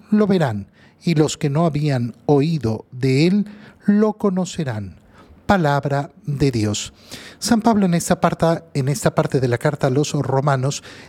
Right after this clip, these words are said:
explica un poco por qué ha escrito esta carta. Como hemos visto desde el inicio, desde que comenzamos a leer la carta a los romanos, San Pablo se está dirigiendo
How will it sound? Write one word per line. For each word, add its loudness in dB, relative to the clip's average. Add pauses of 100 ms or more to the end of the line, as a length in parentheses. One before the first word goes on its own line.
explica 0
un 2
poco 0 (220)
por 2
qué -2 (280)
ha 2
escrito -2
esta -2
carta. -4 (540)
Como 0
hemos -2
visto -4
desde -2
el -2
inicio, 0
desde -2
que 0
comenzamos 0
a 2
leer 0
la 0
carta -2
a -2
los 0
romanos, 0 (280)
San 0
Pablo 0
se -2
está 0
dirigiendo 0